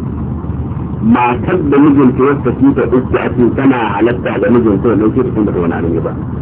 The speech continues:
Daga sakin nan ko gaba ɗaya aka mata uku ko guda guda yi. Domin nassin Qur'ani abin da yake da naku mara faru. Saki wanda ake mai kuwa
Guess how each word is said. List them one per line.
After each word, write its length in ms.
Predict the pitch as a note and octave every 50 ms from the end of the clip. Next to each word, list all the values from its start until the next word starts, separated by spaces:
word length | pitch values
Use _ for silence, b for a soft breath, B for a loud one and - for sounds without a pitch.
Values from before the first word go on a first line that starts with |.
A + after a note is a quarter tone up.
| - - - - - - - - - - - - - - - - - - - - - - - - - - - - - - - - - - - - - - - - -
Daga 260 | - C3+ D3 C#3+ C#3 B2+
sakin 300 | A#2+ A#2+ - - C#3+ C3
nan 200 | C3 C#3+ D3 C#3+
ko 100 | - C3+
gaba 320 | A#2+ G#2 - G#2+ A2+ - - -
ɗaya 240 | - D3+ D3 D3 - -
aka 260 | - - - - -
mata 220 | - C4+ - -
uku 220 | - D4+ - - A2+
ko 100 | - G#4+ -
guda 280 | - B2+ - - - A2
guda 200 | G#2 - - G#2
yi. 120 | G2+ - - - - - - - - - - - - - - - - -
Domin 300 | - G#2 A2+ C3 D3 D#3+
nassin 300 | F#3+ G3+ - - F#3+ F3+
Qur'ani 340 | - - - E3 E3+ D#3+ D#3
abin 180 | D3 D3 F3 E3
da 60 | E3+ F3
yake 220 | - D#3+ - B2
da 80 | C3+ C#3+
naku 220 | D3 C#3+ - C#3+
mara 200 | C3 B2+ - -
faru. 260 | - - F2 E2 - - - - - - - - - - - - - - - - - - - - - - - - - - - - - -
Saki 300 | - G#3+ A3+ - G3+ G3
wanda 300 | F#3+ G3 G#3 G#3+ G3+ F#3
ake 180 | F#3 F#3+ - F#3
mai 220 | E3+ E3 F#3 G3 F#3+
kuwa 260 | - D#3+ F3 G3+ A3